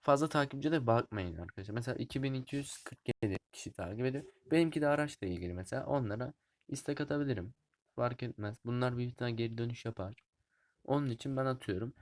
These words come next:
Ha, bu hile değil ama bir taktik yani. Bence mantıklı bir taktik. Ben böyle yaparak dediğim gibi, e, bir kez iki yüz, üç yüze kadar ulaştım. Yani arttırılabilir. Ben pek uğraşmıyorum. Hani öyle atıyorum, ediyorum.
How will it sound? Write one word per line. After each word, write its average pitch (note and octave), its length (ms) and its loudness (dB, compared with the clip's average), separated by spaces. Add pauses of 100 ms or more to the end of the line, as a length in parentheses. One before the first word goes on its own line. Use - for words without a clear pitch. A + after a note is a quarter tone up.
(220)
Ha, C3+ 240 2
bu D3 140 2
hile D#3 340 4
değil B2+ 260 2
ama C3 200 0
bir C3+ 100 -8
taktik - 480 -6
yani. F2+ 400 -6 (1300)
Bence C3+ 320 6
mantıklı C3 520 0
bir A#2 60 0
taktik. F2+ 440 -6
Ben B2 220 2
böyle G#2+ 180 2
yaparak A2 560 -2
dediğim A2+ 320 0
gibi, A2+ 200 -2 (500)
e, A2 260 2
bir B2+ 120 0
kez A#2 260 -2
iki - 320 -6
yüz, G#2 100 -2
üç - 240 -8
yüze F#2+ 140 -2
kadar G#2 240 0
ulaştım. A2+ 540 -2 (120)
Yani G2+ 360 -4 (180)
arttırılabilir. A2+ 1040 0 (100)
Ben B2+ 180 4
pek C3 220 -2
uğraşmıyorum. G#2 600 -2
Hani G#2 220 -2
öyle A#2 180 0
atıyorum, G2+ 440 -4
ediyorum. G#2 400 -2